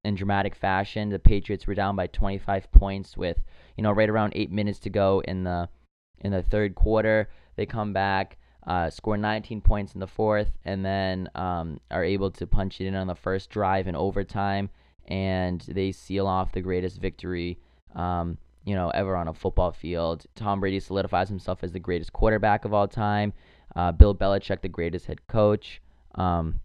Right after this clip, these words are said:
and, you know, Tom Brady was the Super Bowl M V P. Could have made an argument, you know, for it being James White, 'cause he had, um,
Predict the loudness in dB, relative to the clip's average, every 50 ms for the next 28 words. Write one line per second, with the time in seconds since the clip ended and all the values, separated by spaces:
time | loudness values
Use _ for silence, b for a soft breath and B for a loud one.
0 | -6 -16 _ _ _ _ _ _ _ -20 -20 -10 -2 0 2 4 4 4 4 4
1 | 2 2 0 -4 -10 -8 -4 -2 0 2 0 0 0 0 0 0 2 2 0 0
2 | 0 0 0 -2 -4 -4 -2 -2 0 2 2 0 0 -2 -6 -8 -12 -8 -4 -2
3 | 0 0 0 0 0 -2 -2 -2 -2 0 2 2 2 2 -2 -4 -6 -6 -2 0
4 | 0 0 2 0 0 0 2 2 2 0 0 0 0 0 0 0 0 -2 b b
5 | b b b b b b b 2 4 4 2 2 2 0 2 4 4 4 4 2
6 | 2 2 2 2 2 4 4 4 6 6 6 4 4 0 -2 -4 -2 0 0 2
7 | 2 4 4 4 4 4 4 4 4 4 4 4 2 0 -4